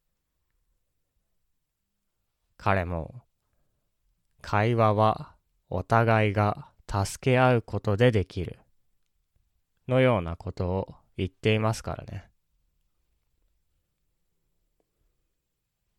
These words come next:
そのため、もし人にコレクションをされても、あまり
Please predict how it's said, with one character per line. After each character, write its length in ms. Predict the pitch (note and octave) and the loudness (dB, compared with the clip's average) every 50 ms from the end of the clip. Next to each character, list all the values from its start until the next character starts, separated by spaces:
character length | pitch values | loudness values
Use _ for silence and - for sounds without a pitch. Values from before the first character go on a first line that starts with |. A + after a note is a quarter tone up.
| _ _ _ _ _ _ _ _ _ _ _ _ _ _ _ _ _ _ _ _ | _ _ _ _ _ _ _ _ _ _ _ _ _ _ _ _ _ _ _ _
そ 200 | - - - G2 | -14 -10 -6 -4
の 140 | F#2+ G2 G2+ | -2 -2 0
た 140 | - G#2 | 0 0
め、 240 | F#2+ F#2 F#2 E2+ - - - - - _ _ _ _ _ _ _ _ _ _ _ _ | 0 0 -2 -4 -6 -10 -16 -20 -20 _ _ _ _ _ _ _ _ _ _ _ _
も 160 | - G#2+ A#2+ | -4 -2 -2
し 420 | C3+ - - - A#2 G#2+ G#2+ - - _ _ _ _ _ _ _ | -2 -2 -2 -2 -2 -2 -2 -4 -8 _ _ _ _ _ _ _
人 380 | - - - - - C#3 C3+ C#3 | -20 -20 -20 -8 -4 -2 0 0
に 200 | C#3 C#3 C#3 C3+ | 0 0 -2 -4
コ 200 | - - A2 A2 | -4 -2 0 2
レ 120 | A#2+ C3 | 2 2
ク 80 | - - | 0 -2
シ 160 | - - A2+ | -4 -4 -2
ョ 60 | G#2+ | -2
ン 200 | G2+ F#2 F2+ G2 | 0 0 0 0
を 100 | A2+ B2+ | 0 -2
さ 200 | - - A2 F#2+ | -2 -2 -2 -2
れ 100 | F#2 F#2 | -2 -4
て 140 | - - G2 | -4 -4 -4
も、 400 | F2+ F2 E2+ D#2+ - - - _ _ _ _ _ _ _ _ _ _ _ _ _ _ _ _ | -2 -4 -4 -6 -8 -12 -18 _ _ _ _ _ _ _ _ _ _ _ _ _ _ _ _
あ 160 | - - F#2 A2 | -6 -4 -2 0
ま 180 | B2 C3+ C#3+ | 2 4 4
り 300 | C#3+ C#3+ C3+ - F3 E3+ | 4 2 0 -2 -6 -10